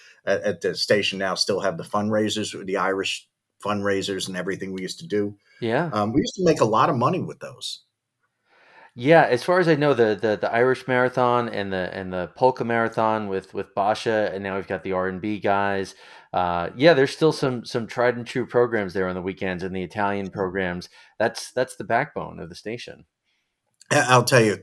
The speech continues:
Speaker 1: a, a quick funny story about Jeffrey. So, uh, we were doing the Irish Marathon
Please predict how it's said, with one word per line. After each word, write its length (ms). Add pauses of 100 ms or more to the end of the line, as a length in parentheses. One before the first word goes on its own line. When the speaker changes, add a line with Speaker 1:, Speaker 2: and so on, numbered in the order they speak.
Speaker 1:
a, 40
a 40
quick 240
funny 260
story 400
about 240
Jeffrey. 500 (400)
So, 480
uh, 240
we 140
were 100
doing 200
the 100
Irish 300
Marathon 500